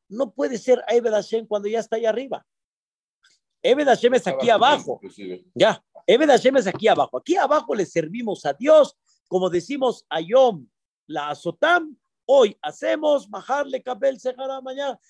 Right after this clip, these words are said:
Speaker 1: pas-, mañana decimos, el empleado cuando recibió sus buenas vacaciones, en las vacaciones ya no es empleado, ya, ya tiene sus vacaciones.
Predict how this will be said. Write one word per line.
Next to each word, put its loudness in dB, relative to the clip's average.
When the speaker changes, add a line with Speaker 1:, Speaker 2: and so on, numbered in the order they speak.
Speaker 1:
pas-, 0
mañana 0
decimos, -8
el 0
empleado 4
cuando -4
recibió -4
sus -8
buenas -2
vacaciones, -2
en -6
las -4
vacaciones -2
ya 2
no -6
es -10
empleado, -8
ya, 2
ya 2
tiene -4
sus -14
vacaciones. -8